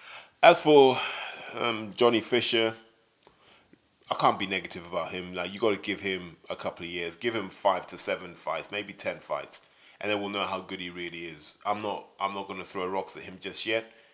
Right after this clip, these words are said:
He's still learning. Let him keep learning. Would rather he did it on the small hall circuit just to build up a,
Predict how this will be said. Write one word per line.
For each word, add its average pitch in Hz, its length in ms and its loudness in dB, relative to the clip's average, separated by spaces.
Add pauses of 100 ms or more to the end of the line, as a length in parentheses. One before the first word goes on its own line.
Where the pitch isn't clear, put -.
(280)
He's 95 200 -6
still 98 220 -2
learning. 101 520 -4 (220)
Let 98 120 -2
him 90 80 -12
keep 85 280 -14
learning. 95 380 -8 (840)
Would 110 200 2
rather 123 260 10
he 117 140 0
did 120 180 6
it 113 80 4
on 107 80 0
the 95 80 -6
small 113 320 2
hall 113 160 4
circuit 123 500 0
just 117 220 -2
to 107 80 -4
build 107 300 -4
up 101 160 -2
a, 98 300 0